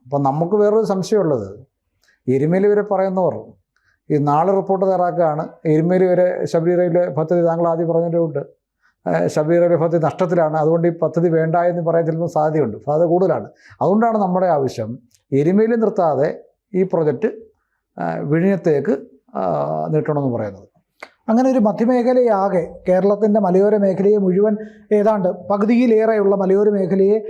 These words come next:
Speaker 2: തൊട്ട് നേരെ കറങ്ങി വരുന്ന, ആ, കേരളത്തിൻ്റെ മധ്യഭാഗത്തു കൂടി ഒരു റാ വരച്ചതുപോലെ വരുന്ന ആ റെയിൽവേ പദ്ധതി ഈ പറയുന്ന ടൂറിസം അടക്കമുള്ള മേഖലകളിൽ വലിയ സംഭാവന ചെയ്യാൻ ശേഷിയുള്ളതായിരിക്കില്ലേ?
Speaker 1: തീർച്ചയായും അതിന്, അതിന്, അതിന് പകരം വെക്കാനൊന്നും പറ്റില്ലല്ലോ. പ്രത്യേകിച്ച്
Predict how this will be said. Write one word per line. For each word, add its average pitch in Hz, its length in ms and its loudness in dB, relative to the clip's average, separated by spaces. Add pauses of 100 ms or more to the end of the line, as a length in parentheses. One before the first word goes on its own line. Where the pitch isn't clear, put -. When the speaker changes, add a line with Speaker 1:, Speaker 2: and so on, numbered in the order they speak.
(240)
Speaker 2:
തൊട്ട് 190 280 -2 (540)
നേരെ 202 220 2 (200)
കറങ്ങി 202 280 0
വരുന്ന, 196 240 2 (460)
ആ, 185 40 2 (300)
കേരളത്തിൻ്റെ 208 640 0 (100)
മധ്യഭാഗത്തു 196 640 -2
കൂടി 202 240 2
ഒരു 185 140 -6
റാ 180 80 2 (100)
വരച്ചതുപോലെ 190 600 0
വരുന്ന 190 240 2 (340)
ആ 190 120 2
റെയിൽവേ 190 360 2
പദ്ധതി 196 300 0 (400)
ഈ 226 80 4 (120)
പറയുന്ന 220 380 2 (380)
ടൂറിസം 220 460 2 (140)
അടക്കമുള്ള 220 520 0
മേഖലകളിൽ 202 560 2
വലിയ 208 260 2
സംഭാവന 202 420 0
ചെയ്യാൻ 190 220 0
ശേഷിയുള്ളതായിരിക്കില്ലേ? 156 720 -2 (480)
Speaker 1:
തീർച്ചയായും 285 360 0
അതിന്, 269 220 -2
അതിന്, 254 160 2 (120)
അതിന് 247 160 2 (100)
പകരം 247 240 2
വെക്കാനൊന്നും 262 380 2
പറ്റില്ലല്ലോ. 156 400 0 (420)
പ്രത്യേകിച്ച് 226 520 0